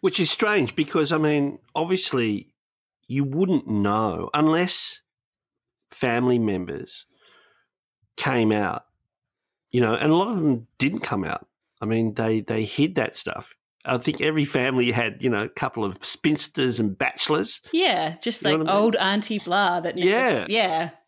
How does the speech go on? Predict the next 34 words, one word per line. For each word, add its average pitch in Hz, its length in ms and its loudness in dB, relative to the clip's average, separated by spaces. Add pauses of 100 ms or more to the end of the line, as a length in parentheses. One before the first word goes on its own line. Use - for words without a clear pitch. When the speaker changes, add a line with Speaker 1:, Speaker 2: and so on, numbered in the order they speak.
(100)
Speaker 1:
Who's 151 180 2
been 151 260 4
living 151 320 4
with 135 220 2
Auntie 139 360 -2
Blah 135 440 2
for 127 180 -4
Speaker 2:
<laughs> 302 260 2
Speaker 1:
twenty 151 200 -6
Speaker 2:
Just 415 260 0
Speaker 1:
years. 330 120 2
Speaker 2:
her 330 120 -4
very 240 340 2
good 185 280 -4
friend. - 500 -4 (120)
<laughs> - 160 0
Speaker 1:
Just 330 300 2
very 180 320 2
good 151 220 -2
friends. 120 460 -4 (460)
Um, 165 380 0 (720)
Speaker 2:
Yeah. 240 460 0
So - 120 -2
they 330 120 2
talk 349 160 0
about, 302 200 0
like, 214 180 -2
the 220 180 -2
verti-, 220 380 0
like, 214 220 -4
vertical 220 300 -2
identities 185 540 -4
are 143 80 0
respected, - 760 -4